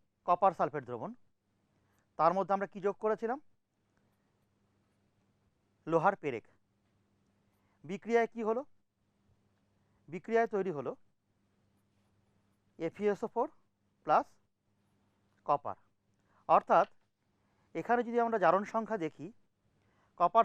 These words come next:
সালফেটে কপারটা ছিল প্লাস টু স্টেটে, সেটা কপারে কনভার্ট করলো, অর্থাৎ কপার টু প্লাস থেকে কপার, এই যে বিক্রিয়াটা, এটা হলো বিজারণ,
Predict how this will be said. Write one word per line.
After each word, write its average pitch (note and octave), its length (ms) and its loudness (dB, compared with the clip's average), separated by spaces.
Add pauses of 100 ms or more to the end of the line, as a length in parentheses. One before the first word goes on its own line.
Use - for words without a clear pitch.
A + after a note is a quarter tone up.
সালফেটে A3 380 0 (120)
কপারটা G3 440 -2
ছিল E3 120 -6 (1040)
প্লাস F#3+ 200 4 (100)
টু A#3 140 -10
স্টেটে, A#2+ 280 -12 (1400)
সেটা G3+ 180 0 (100)
কপারে G3+ 380 4
কনভার্ট F3 400 0
করলো, D#3 200 -6 (220)
অর্থাৎ F#3+ 220 -4 (100)
কপার F#3+ 240 0 (100)
টু G#3+ 140 -8
প্লাস A3 240 -2
থেকে G#3 140 -8 (100)
কপার, C#3+ 280 0 (960)
এই G3+ 200 -2
যে A#3+ 160 -2
বিক্রিয়াটা, D3 460 -8 (160)
এটা F3+ 200 -4
হলো E3+ 120 -4 (100)
বিজারণ, C#3+ 340 0